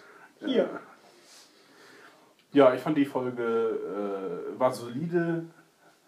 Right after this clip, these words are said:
Speaker 2: aber so langsam muss mehr passieren. Irgendwie dieses ganze, äh,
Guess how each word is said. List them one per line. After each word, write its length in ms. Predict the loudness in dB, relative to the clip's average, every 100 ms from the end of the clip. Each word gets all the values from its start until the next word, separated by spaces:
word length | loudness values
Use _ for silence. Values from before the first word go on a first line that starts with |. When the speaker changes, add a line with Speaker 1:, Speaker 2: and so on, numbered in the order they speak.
| _ -8
Speaker 2:
aber 400 | -6 -2 -2 -4
so 140 | -4 -6
langsam 560 | -6 -4 -6 -6 -10 -18 _ _ _ -20 -20 _ -4
muss 280 | -2 0 -2
mehr 180 | -6
passieren. 680 | -6 -8 -12 -10 -8 -8 -12
Irgendwie 300 | -12 -12 -12
dieses 280 | -12 -12 -10
ganze, 560 | -8 -8 -6 -2 -2 -4 -16 _ _ _ _ _ _ _ _ -20 _ _ _
äh, 40 | -14